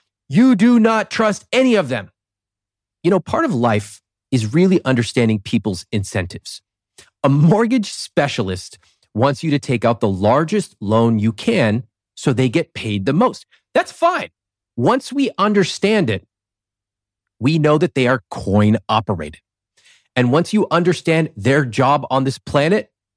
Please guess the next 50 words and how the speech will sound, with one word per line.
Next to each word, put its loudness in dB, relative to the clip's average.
you 4
can 2
deal 2
with -2
them -12
because -2
you 2
know 4
what 2
motivates -2
them. -14
The -2
problem 0
is 2
you 4
guys 0
cover -2
up -2
these -4
incentives -2
with 0
all 0
kinds -2
of -2
bullshit. 0
"Oh, 6
this -2
guy 0
Ted, 0
he's 0
really 2
nice. 0
He 4
helped 2
us -4
get 0
a 0
better 0
rate 0
than 2
the 4
other 2
guy." 0
I 2
don't 2
care 2
if 0
Ted 2
is 0
nice. -2